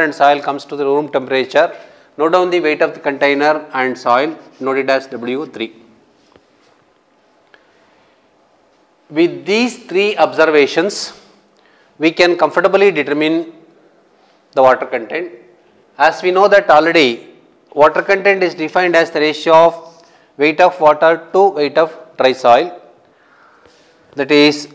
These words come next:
W is equal to weight of water means it is W two minus W three. Weight of wet soil plus container, this is weight of dry soil plus container. So, difference of these two gives us the weight of water,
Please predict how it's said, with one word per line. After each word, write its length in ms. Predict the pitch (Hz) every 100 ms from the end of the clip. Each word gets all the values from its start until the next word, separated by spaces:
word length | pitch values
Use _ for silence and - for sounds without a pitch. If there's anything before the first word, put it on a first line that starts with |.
| -
W 460 | 131 139 156 190 190
is 200 | 185 165
equal 280 | 185 165 139
to 240 | 165 175
weight 300 | 139 147 151
of 160 | 180 -
water 320 | 160 160 170
means 320 | 160 165 160
it 100 | 147
is 220 | 151 147
W 480 | - 139 139 160 165
two 240 | 165 185
minus 340 | 180 160 160 156
W 380 | 147 139 147 147
three. 440 | 147 147 113 - - - _ _ _ _ _ _ _ _ _ -
Weight 300 | 139 160 190
of 160 | 190
wet 160 | 160 -
soil 360 | - 170 165 170
plus 240 | 165 151
container, 720 | - 135 127 139 139 175 180 139
this 180 | 143 156
is 160 | 160
weight 260 | 143 151 147
of 120 | 165 - - _ -
dry 200 | 135 143
soil 360 | 143 160 160 160
plus 320 | 160 160 151
container. 600 | - 120 131 117 107 - - _ _ _ _ _
So, 160 | - 139
difference 460 | 151 151 180 185
of 140 | 180 151
these 260 | 170 190
two 200 | - 185
gives 260 | 165 160 151
us 120 | 151
the 120 | 175
weight 240 | 151 139 139
of 140 | 147
water, 480 | 123 120 143 175